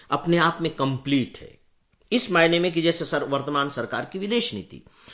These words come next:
तो आप इसको पढ़ने के बाद ये कह सकते हैं कि इसमें सरकार की विदेश नीति के बारे में जो-जो चीजें बदलाव हुई हैं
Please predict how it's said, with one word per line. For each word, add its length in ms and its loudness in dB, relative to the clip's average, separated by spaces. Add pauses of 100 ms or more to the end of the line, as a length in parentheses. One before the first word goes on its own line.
(180)
तो 100 6
आप 420 6
इसको 260 2
पढ़ने 400 2
के 140 0
बाद 500 -2
ये 160 -6
कह 260 -10
सकते 380 -6
हैं 140 -4
कि 140 -14
इसमें 320 -6
सरकार 640 -6
की 80 -6
विदेश 480 -4
नीति 480 -6
के 200 -8
बारे 320 -8
में 260 -8
जो-जो 380 -6
चीजें 480 -8
बदलाव 420 -6
हुई 260 -4
हैं 220 -6